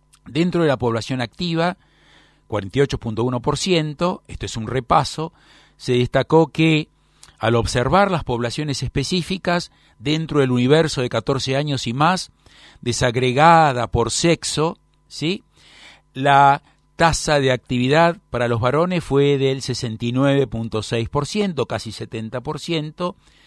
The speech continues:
mientras que para las mujeres dicha tasa se ubicó en cincuenta y dos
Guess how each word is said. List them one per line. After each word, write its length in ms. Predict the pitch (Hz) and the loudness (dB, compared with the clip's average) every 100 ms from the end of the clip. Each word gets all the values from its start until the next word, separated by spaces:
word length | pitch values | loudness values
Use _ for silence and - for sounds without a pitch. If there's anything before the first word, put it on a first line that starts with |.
| _ - - | _ -20 -10
mientras 720 | 139 165 165 151 160 165 - - _ _ _ | -4 -2 -2 2 4 4 2 -10 _ _ _
que 340 | 151 156 170 - _ _ _ - | -2 0 0 -4 _ _ _ 2
para 280 | 151 151 | 4 6
las 140 | 147 127 | 4 0
mujeres 500 | 143 - 165 156 139 | -2 -2 0 0 0
dicha 280 | 156 - 151 | -2 -2 -2
tasa 380 | 160 160 156 | 0 0 -2
se 140 | 147 127 | -2 -2
ubicó 520 | 117 110 143 143 156 _ _ - | -2 -2 4 4 4 _ _ -6
en 180 | 131 139 | -2 -2
cincuenta 580 | 135 - 117 117 107 117 | -4 -4 -4 -4 -4 0
y 80 | |
dos 400 | 120 175 135 - | 6 6 6 -2